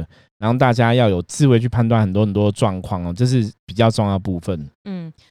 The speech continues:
Speaker 2: 所以我觉得其实刚刚师父讲的那个，很多时候我觉得对于信仰嘛，或是一个宗教，都是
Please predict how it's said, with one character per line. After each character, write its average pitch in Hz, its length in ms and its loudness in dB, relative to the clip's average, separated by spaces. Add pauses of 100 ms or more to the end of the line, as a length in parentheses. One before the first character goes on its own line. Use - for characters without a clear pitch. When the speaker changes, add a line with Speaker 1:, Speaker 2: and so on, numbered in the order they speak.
(140)
Speaker 2:
所 339 100 -12
以 339 60 -6
我 220 100 -6
觉 208 140 -10
得 233 60 -6
其 277 120 -10
实 294 80 -6
刚 294 200 -8
刚 330 100 -10
师 311 160 -10
父 302 160 -4
讲 175 200 -6
的 151 60 -8
那 196 120 -10
个， 202 100 -8
很 180 220 -8
多 208 120 -4
时 190 200 -8
候 202 200 -4
我 170 80 -4
觉 170 140 -6
得 170 120 -4
对 190 260 -6
于 165 100 -6
信 208 320 -12
仰 143 160 -10
嘛， 143 100 -10
或 170 160 -10
是 196 140 -12
一 185 40 -12
个 175 140 -10
宗 180 320 -12
教， 170 380 -8 (320)
都 202 140 -10
是 196 340 -8